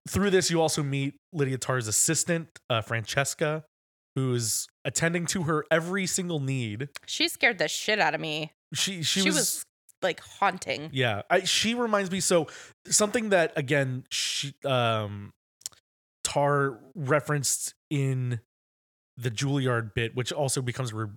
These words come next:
Speaker 1: recurring thing, was basically calling the student a robot.
Speaker 2: Mm-hmm.
Speaker 1: Like,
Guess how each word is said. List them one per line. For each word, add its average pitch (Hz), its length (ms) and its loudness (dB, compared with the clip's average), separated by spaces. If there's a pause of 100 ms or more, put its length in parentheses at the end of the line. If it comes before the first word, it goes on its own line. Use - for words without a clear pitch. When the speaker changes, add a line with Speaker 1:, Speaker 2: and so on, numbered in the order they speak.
(180)
Speaker 1:
recurring 113 360 -6
thing, 104 300 -4 (720)
was 147 160 2
basically 151 320 2
calling 123 600 0
the 117 100 -2
student 139 300 0
a 113 40 -2
robot. 104 520 -2 (580)
Speaker 2:
Mm-hmm. 202 220 -8
Speaker 1:
Like, 120 400 -2